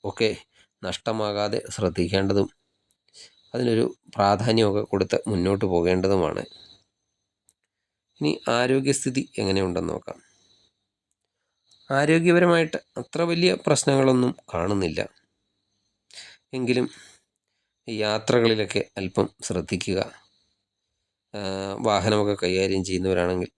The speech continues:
അല്പം സൂക്ഷിക്കുക. അതുപോലെ യാത്രയൊക്കെ പോകുമ്പോൾ വെളിയിൽ നിന്നൊക്കെയുള്ള ഭക്ഷണ കാര്യത്തിലൊക്കെ ശ്രദ്ധ കൊടുക്കണം.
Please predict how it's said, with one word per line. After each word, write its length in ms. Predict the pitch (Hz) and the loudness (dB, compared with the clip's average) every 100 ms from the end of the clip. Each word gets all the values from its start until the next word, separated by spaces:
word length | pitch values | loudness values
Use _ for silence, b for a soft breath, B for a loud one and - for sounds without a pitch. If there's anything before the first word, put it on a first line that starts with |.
| - | -12
അല്പം 220 | 92 95 | -8 -6
സൂക്ഷിക്കുക. 680 | - - - 87 82 95 - _ _ _ _ _ - | -6 -6 -6 -4 0 -2 -2 _ _ _ _ _ -6
അതുപോലെ 440 | 113 110 110 107 92 b b b - | 0 2 4 2 -4 b b b -10
യാത്രയൊക്കെ 540 | 117 101 - 117 104 104 | -6 -2 2 2 4 2
പോകുമ്പോൾ 400 | 101 98 107 - | 2 4 2 2
വെളിയിൽ 340 | 104 95 101 | 4 4 4
നിന്നൊക്കെയുള്ള 560 | 104 101 98 98 98 - 78 | 4 4 4 4 4 2 -4
ഭക്ഷണ 360 | - - 107 | -8 -2 2
കാര്യത്തിലൊക്കെ 640 | 104 98 95 95 90 98 - _ b b - | 2 2 -2 -2 -2 -2 -6 _ b b -14
ശ്രദ്ധ 360 | - 95 87 110 | -4 -2 0 2
കൊടുക്കണം. 500 | 95 85 82 92 | 2 0 0 -4